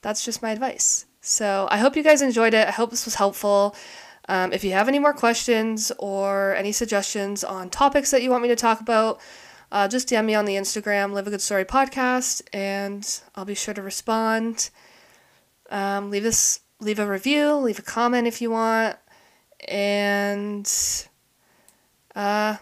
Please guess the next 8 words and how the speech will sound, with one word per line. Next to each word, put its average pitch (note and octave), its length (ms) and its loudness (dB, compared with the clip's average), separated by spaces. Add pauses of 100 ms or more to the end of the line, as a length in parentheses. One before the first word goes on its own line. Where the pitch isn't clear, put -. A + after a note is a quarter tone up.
(120)
yeah, C#4 240 2
follow A3+ 360 6
for B3+ 120 2
next A#3+ 300 2
week's - 360 0 (200)
post - 720 4
next G3+ 300 -2
Tuesday, D4 580 6